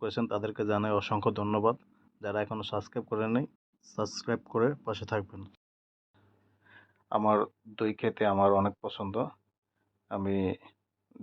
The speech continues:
ঢাকা শহরে বা গ্রামে যেখানে যাই, আমি যে বাজারেই হোক, আগে যে দই বীজ চাই, কারণ দই আমার পছন্দের খাবার। দই মিষ্টি আমি সব জায়গায় খেলে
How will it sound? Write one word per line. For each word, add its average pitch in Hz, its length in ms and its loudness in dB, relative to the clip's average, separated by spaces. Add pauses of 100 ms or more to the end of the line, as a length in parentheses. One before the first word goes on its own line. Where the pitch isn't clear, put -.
(220)
ঢাকা 104 280 0 (200)
শহরে 104 340 4 (800)
বা 98 120 -4 (120)
গ্রামে 104 380 4
যেখানে 101 300 2 (100)
যাই, 101 140 6 (960)
আমি 98 240 -6
যে 101 100 4 (360)
বাজারেই 101 420 6
হোক, 98 160 4 (420)
আগে 95 140 0 (100)
যে 104 100 4 (300)
দই 107 220 6
বীজ 107 160 0 (100)
চাই, 95 160 0 (100)
কারণ 98 200 6 (800)
দই 98 220 2
আমার 98 160 6 (1400)
পছন্দের 104 440 -2
খাবার। 92 260 0 (760)
দই 104 260 0
মিষ্টি - 360 -4 (680)
আমি 95 140 -8 (100)
সব 101 140 0 (100)
জায়গায় 95 260 4
খেলে 95 180 0